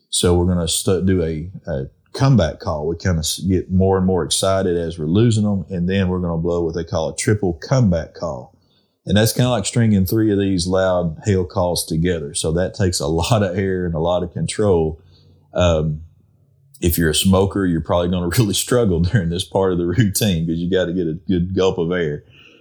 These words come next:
Uh, but we're gonna blow a comeback call to bring 'em back. And in the routine, we're successful. They come back. We're gonna start the process somewhat over again. We're gonna greet to 'em again.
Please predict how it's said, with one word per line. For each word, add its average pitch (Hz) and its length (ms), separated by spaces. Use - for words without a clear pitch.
Uh, 90 260
but 85 240
we're 92 120
gonna 90 120
blow 92 220
a 90 60
comeback 110 560
call 82 400
to 85 200
bring 92 340
'em 92 140
back. 76 380
And 80 360
in 90 140
the 82 80
routine, 98 480
we're 82 140
successful. 101 680
They 82 120
come 87 280
back. 98 380
We're 80 80
gonna 82 160
start 82 320
the 76 80
process 85 600
somewhat 95 480
over 95 260
again. 95 260
We're 82 80
gonna 80 140
greet 95 280
to 104 140
'em 95 120
again. 95 460